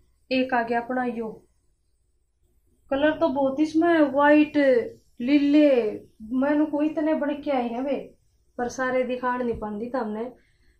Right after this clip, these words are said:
लीले और white ज्यादा आए हैं बनके। और यो देखो यो, अ, जॉर्जेट का है, क्रीम कलर है।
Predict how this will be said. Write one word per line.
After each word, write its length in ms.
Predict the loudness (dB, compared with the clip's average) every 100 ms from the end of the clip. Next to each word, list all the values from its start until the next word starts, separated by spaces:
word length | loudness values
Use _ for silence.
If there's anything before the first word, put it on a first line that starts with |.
| -10
लीले 320 | -4 0 4 4
और 60 |
white 260 | 4 2 0
ज्यादा 320 | -2 -2 0
आए 160 | -2 -2
हैं 140 | -4
बनके। 340 | -4 -4 -4 -6 -10 _ _ _ _ _
और 340 | -6 -4 -4 -6 -8 -12 _ _ _ -2
यो 140 | 0
देखो 460 | 0 -2 -4 -6 -6 -6
यो, 240 | 0 2
अ, 880 | 2 -2 -16 _ _ -8 -4 -2 -2
जॉर्जेट 460 | -2 -4 -2 -6 -4
का 180 | -4 -2
है, 240 | 0 -2 -4 _ _ _ _ -4
क्रीम 260 | 2 2
कलर 260 | 2 0 -2
है। 220 | -4 -8